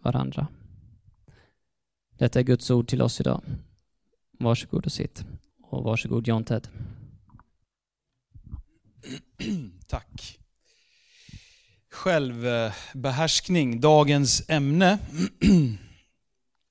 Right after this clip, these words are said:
Speaker 2: Vi har ju gått igenom de här nio stycken, ehm,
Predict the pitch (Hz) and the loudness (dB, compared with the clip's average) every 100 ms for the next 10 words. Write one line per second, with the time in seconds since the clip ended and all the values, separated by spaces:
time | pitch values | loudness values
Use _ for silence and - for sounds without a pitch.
0 | - 139 160 170 175 180 170 170 170 156 | -2 6 8 8 6 2 0 0 0 -2
1 | 110 113 156 _ - - - - - - | -2 -4 -6 _ -20 -20 -20 -20 -20 -20
2 | _ _ _ _ 131 143 120 110 127 - | _ _ _ _ 2 4 4 2 0 -2
3 | - - - 123 113 127 117 110 110 104 | -12 -12 -8 -6 -4 -4 -2 -4 -4 -4
4 | 101 | -6